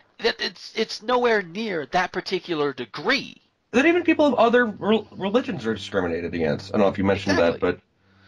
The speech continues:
Speaker 2: but, I mean, like, yeah, what if, what if a Muslim, uh, couple decided to open a bakery in Indiana and refused to serve Christians, going back to what I was saying? How do you think that would go down?
Speaker 1: Oh, they, they
Speaker 2: With
Speaker 1: probably wouldn't even go,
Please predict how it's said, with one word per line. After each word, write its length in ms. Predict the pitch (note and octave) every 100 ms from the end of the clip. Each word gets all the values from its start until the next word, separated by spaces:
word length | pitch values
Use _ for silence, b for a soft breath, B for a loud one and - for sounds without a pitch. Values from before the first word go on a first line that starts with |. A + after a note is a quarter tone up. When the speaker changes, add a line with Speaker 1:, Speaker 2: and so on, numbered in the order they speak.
| -
Speaker 2:
but, 60 |
I 60 | D#3
mean, 160 | F3+
like, 240 | F3 E3+ E3+ - - -
yeah, 120 | D#4
what 120 | B3+ C#4
if, 80 |
what 140 | A3 B3+
if 80 | B3+
a 60 |
Muslim, 640 | G#3 F#3+ A3+ A3 G#3 F3 -
uh, 200 | C3+ A#2 - B2
couple 300 | C#3 A2+ A2
decided 420 | G#2 A#2+ G#2+ G#2
to 80 | G#2
open 520 | G#2+ A2+ A2 G#2 G2
a 100 | G2
bakery 460 | G2+ G2+ F#2+ G2 F#2+
in 80 | F#2
Indiana 480 | F#2 F#2+ F#2+ F#2+ F#2
and 200 | E2 A2+
refused 360 | A2+ A#2 A2
to 80 | A2+
serve 240 | A2 G2+
Christians, 440 | F2+ G2+ F2 E2+ E2+
going 200 | G#2 G2+
back 180 | F#2+ F#2
to 120 | G2
what 140 | F#2+
I 40 | F#2
was 140 | F2+
saying? 240 | G2+ F#2 - B B
How 240 | - A3+ F4
do 80 |
you 120 | F4 D#4+
think 240 | C#4+ C#4+
that 140 | C#4
would 160 | B3+ B3
go 140 | C4
down? 460 | C4 D4+ D#4 - C3 B B B
Speaker 1:
Oh, 160 | F#4+
they, 200 | F4 D4
they 80 | D#4+
Speaker 2:
With 220 | G3 D4+
Speaker 1:
probably 440 | - A#3 D#4 C#4+ B3
wouldn't 320 | A3 A3+ G#3+
even 460 | G#3 G#3+ G#3+ G3+ F#3
go, 420 | F#3+ G3+ G3